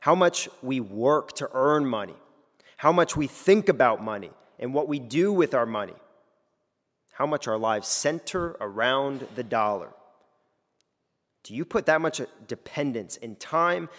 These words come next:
and effort and thought and center your life around the reading, the studying, the meditating, and memorizing and obeying of the Bible?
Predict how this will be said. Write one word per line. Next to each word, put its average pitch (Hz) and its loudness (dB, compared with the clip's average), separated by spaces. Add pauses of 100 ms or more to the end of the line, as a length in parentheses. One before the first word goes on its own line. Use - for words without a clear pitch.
and 123 -8
effort 165 0
and 113 -8
thought - 4
and 120 -8
center 139 -4
your 123 2
life 107 -2 (720)
around 113 0
the 104 -6
reading, 104 -8 (300)
the 98 -18
studying, - -2 (280)
the 113 -10
meditating, 110 -2 (220)
and 104 -8
memorizing 107 0
and 101 -12
obeying 98 0 (680)
of 87 -20
the 87 -16
Bible? 90 -12